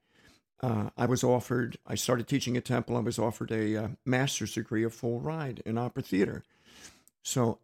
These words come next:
after I graduated, I was working at a restaurant, like so many actors, and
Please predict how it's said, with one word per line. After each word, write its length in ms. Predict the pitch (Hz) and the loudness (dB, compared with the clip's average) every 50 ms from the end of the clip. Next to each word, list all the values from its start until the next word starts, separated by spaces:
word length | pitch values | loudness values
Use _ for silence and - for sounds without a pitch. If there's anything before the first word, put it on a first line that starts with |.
| _ - | _ 0
after 320 | 123 123 - - 127 127 | 2 2 2 2 0 0
I 60 | 120 | 0
graduated, 760 | 104 - 107 101 107 107 - - 98 92 98 92 104 139 - - _ _ _ _ _ _ _ _ _ _ _ - | 0 0 -2 -2 -2 -2 -4 -4 -2 0 0 0 0 -2 -4 -6 _ _ _ _ _ _ _ _ _ _ _ -4
I 60 | - 113 | -2 0
was 200 | 120 110 - - | 0 0 0 0
working 400 | 120 123 117 - - 117 110 110 | 0 0 0 0 0 0 2 2
at 80 | 113 | 2
a 60 | 127 | 2
restaurant, 680 | 117 104 107 120 - - - 110 98 101 120 160 - - - | 2 2 2 0 0 0 0 0 0 0 0 0 -2 -4 -4
like 180 | 110 95 95 | -4 -2 -2
so 180 | - - - 120 | 0 2 2 2
many 240 | 110 110 107 101 95 | 2 2 2 0 0
actors, 560 | 90 92 92 - - 123 110 139 139 - - - _ _ _ _ _ _ _ _ _ - - | -2 -2 -4 -4 -4 -4 -2 -2 -2 -6 -8 -10 _ _ _ _ _ _ _ _ _ -4 0
and 480 | 113 120 120 117 120 120 117 117 - | 2 4 4 4 4 4 2 2 -2